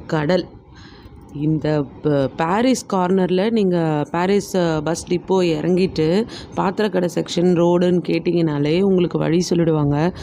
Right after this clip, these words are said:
So அந்த ரோடு உள்ள போனீங்கன்னா அப்படியே குட்டி, குட்டி, குட்டி, குட்டி, குட்டி தெருவா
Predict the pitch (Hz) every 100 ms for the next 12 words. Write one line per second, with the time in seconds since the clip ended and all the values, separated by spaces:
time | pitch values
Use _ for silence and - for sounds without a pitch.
0 | - - - 160 160 160 160 151 165 196
1 | 240 214 165 160 165 165 156 147 151 180
2 | 202 - - - - - 165 180 202 233
3 | 247 220 220 214 220 214 - 214 208 226
4 | 202 196 214 226 233